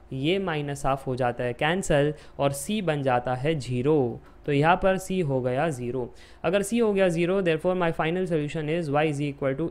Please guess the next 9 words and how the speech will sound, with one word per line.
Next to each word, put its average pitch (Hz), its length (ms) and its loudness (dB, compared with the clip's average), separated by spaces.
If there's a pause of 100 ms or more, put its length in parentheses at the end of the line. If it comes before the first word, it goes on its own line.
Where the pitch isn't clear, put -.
e 208 180 -4
का 196 100 0
पावर 151 300 2
माइनस 131 420 -4
x 175 320 -2
divide 147 320 0
by 135 120 0 (180)
minus 120 400 -8
two। 170 80 0